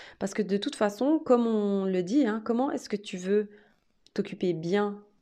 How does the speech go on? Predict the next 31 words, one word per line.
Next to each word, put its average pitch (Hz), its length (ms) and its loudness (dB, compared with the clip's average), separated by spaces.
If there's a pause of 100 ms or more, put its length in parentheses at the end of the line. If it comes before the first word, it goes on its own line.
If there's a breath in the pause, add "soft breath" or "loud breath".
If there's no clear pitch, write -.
des 170 180 -2
autres, 339 300 2
de - 80 -4
quelqu'un, 190 380 -2
que - 80 -10
ce - 80 -6
soit 156 180 -4
des 156 220 -4
enfants, 151 320 -6
des 156 100 -6
parents, 160 560 -4
des, 151 380 -4 (320 loud breath)
des 147 160 -6
clients, 208 440 -2
des 175 140 0
patients, 190 520 -2
j'en 175 120 -6
sais 180 100 -8
rien. 240 200 -2
Comment 254 260 0
tu 247 140 -6
veux 208 100 2
t'occuper 208 460 -2
bien 208 360 0
des 180 260 -2
autres 240 300 0
si 208 220 -8
toi-même, 196 1080 0 (180)
tu - 100 -20
sais - 240 -8
pas 170 320 -4